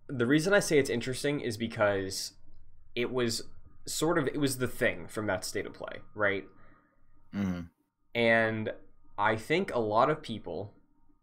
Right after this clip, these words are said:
Speaker 1: were a little surprised that we do-, didn't get a better picture of what PlayStation's twenty twenty-one is. Um,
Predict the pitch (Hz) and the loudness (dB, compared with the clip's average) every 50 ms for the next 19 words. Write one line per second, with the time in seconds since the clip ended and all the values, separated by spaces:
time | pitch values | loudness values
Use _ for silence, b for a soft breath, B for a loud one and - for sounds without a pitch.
0 | _ _ _ _ _ - - 113 110 110 107 104 107 110 120 120 - - 113 - | _ _ _ _ _ -12 -4 -2 0 2 2 2 0 0 -2 -2 -2 -4 -4 0
1 | 113 95 87 87 85 82 90 - - - - - 101 92 87 101 104 101 98 104 | 2 4 4 4 2 0 -2 -4 -8 -10 -12 -6 -2 -2 0 0 -2 -4 -2 2
2 | 117 110 120 - 127 117 123 127 143 135 139 117 113 107 101 101 107 101 101 101 | 2 2 2 0 -2 -2 -2 0 0 0 2 2 2 0 0 2 2 4 4 4
3 | 98 - - - 107 98 - - - 101 95 90 95 95 - - - - - - | 0 -2 -6 -10 -8 -8 -6 -4 -4 -2 -2 -4 -4 -8 -10 -14 -16 -18 -20 -20
4 | _ - - - - 95 95 95 95 104 95 98 101 101 95 92 90 85 - - | _ -20 -20 -10 -4 -2 -2 -2 -2 -4 -2 0 2 4 4 4 4 2 -2 -8
5 | - - - - - - - 107 98 95 - - 90 95 - - 98 92 90 - | -12 -14 -14 -14 -14 -6 -2 -2 -2 -2 -2 -4 -6 -6 -6 -8 -8 -10 -10 -10
6 | - - 104 101 95 98 92 - 98 95 92 98 92 90 90 98 98 92 90 87 | -6 -4 -4 -4 -6 -8 -10 -8 -8 -8 -6 -6 -8 -8 -10 -10 -10 -6 -2 -2
7 | 82 80 80 82 82 101 107 - - - - - _ _ - 82 76 - - - | -2 -2 -4 -6 -10 -12 -14 -16 -20 -20 -20 -20 _ _ -12 -12 -12 -12 -14 -14
8 | - - - - - - - - - - - - - _ - - _ - 87 87 | -10 -8 -8 -8 -8 -10 -14 -16 -20 -20 -20 -20 -20 _ -20 -20 _ -8 -6 -4
9 | 85 82 73 69 69 65 | -4 -4 -6 -8 -10 -12